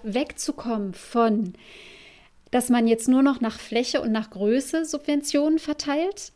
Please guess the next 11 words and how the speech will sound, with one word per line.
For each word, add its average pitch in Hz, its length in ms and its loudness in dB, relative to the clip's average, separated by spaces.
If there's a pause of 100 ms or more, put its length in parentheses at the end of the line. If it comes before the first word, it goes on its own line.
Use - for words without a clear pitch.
(140)
an 269 380 4 (360)
die, 240 180 2
also 214 200 0
Direktzahlungen, 285 1000 -2
das 226 140 -4
sind 233 140 0
siebzig 247 400 -8
Prozent, 247 340 -4
glaube 285 200 -2
ich, 269 100 -8
Direktzahlungen, 247 840 -2